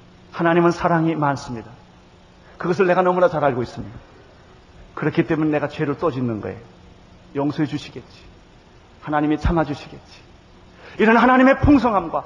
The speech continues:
하나님의 사랑과 하나님의 인내와 하나님의 용서를 이용하는 거예요. 너 그런 사람 아니냐 이거예요. 오늘 우리들에게 엄sik하게 묻고 있는 하나님의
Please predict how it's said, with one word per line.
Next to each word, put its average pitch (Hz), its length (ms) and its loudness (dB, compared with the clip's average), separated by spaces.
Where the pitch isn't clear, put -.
하나님의 262 380 4
사랑과 233 720 2
하나님의 285 460 4
인내와 294 640 6
하나님의 240 420 4
용서를 240 640 4
이용하는 214 460 4
거예요. 123 180 -8
너 143 100 -8
그런 147 200 -10
사람 127 220 -8
아니냐 117 360 -8
이거예요. 104 220 -20
오늘 135 180 -6
우리들에게 123 560 -2
엄sik하게 131 640 -4
묻고 143 340 -6
있는 143 220 -4
하나님의 120 580 -6